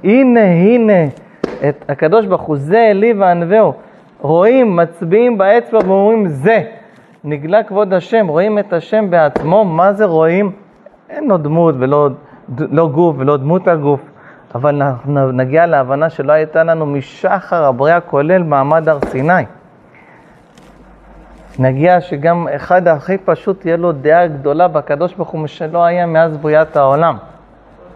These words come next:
כל זה, ברור, גבוה מעל גבוה שומר, כל זה ועוד, ואחר כך כמובן תחיית המתים, כל זה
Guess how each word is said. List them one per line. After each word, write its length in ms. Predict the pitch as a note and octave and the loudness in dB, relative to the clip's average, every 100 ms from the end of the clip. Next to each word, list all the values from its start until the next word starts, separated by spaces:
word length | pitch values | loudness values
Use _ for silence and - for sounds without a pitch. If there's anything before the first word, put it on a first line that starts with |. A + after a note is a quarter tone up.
| - - - - - - - | -20 -20 -20 -20 -20 -10 -2
כל 340 | F#3+ A3 G#3 | 2 4 2
זה, 400 | E3+ D3 G3+ D#3 G#2+ | 0 0 0 0 -4
ברור, 440 | C3+ D3+ A3 E3 - - - _ _ - | -2 2 2 0 -6 -20 -20 _ _ -10
גבוה 360 | D3 C#3+ F3+ F#3+ | -6 -2 0 2
מעל 240 | F#3 F#3+ | 2 0
גבוה 380 | E3+ E3 F3+ F#3 | 0 0 2 0
שומר, 380 | - D#3 F3 D3 - - _ _ | -2 -2 -2 -4 -8 -20 _ _
כל 220 | - G3+ G3 | -2 0 0
זה 220 | F3 G3+ | 2 0
ועוד, 400 | D#3 D#3 E3 D#3 A2 - | 2 2 2 0 -6 -12
ואחר 240 | B2 D#3 | -6 -6
כך 220 | D3+ D3 | -6 -8
כמובן 280 | D3 C3+ D3 | -8 -6 -8
תחיית 380 | - C#3+ C#3 - | -6 -2 -2 -2
המתים, 460 | C3 B2+ - D3 A2 - - - | -4 -6 -4 -6 -8 -18 -20 -20
כל 160 | - F3 G3 | -4 -2 0
זה 180 | F3 | -2